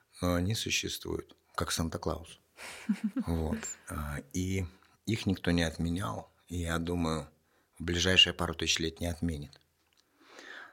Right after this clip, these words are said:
Самыми такими, наверное, серьезными экзистенциальными кризисами, конечно же, являются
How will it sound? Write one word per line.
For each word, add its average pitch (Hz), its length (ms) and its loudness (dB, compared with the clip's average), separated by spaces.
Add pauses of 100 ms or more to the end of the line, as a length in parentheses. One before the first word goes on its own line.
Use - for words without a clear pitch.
(220)
Самыми 98 560 4
такими, 92 420 -2
наверное, 90 440 0
серьезными 107 640 0
экзистенциальными 82 960 0
кризисами, 90 540 0
конечно 80 460 2
же, 82 160 2
являются 82 600 -2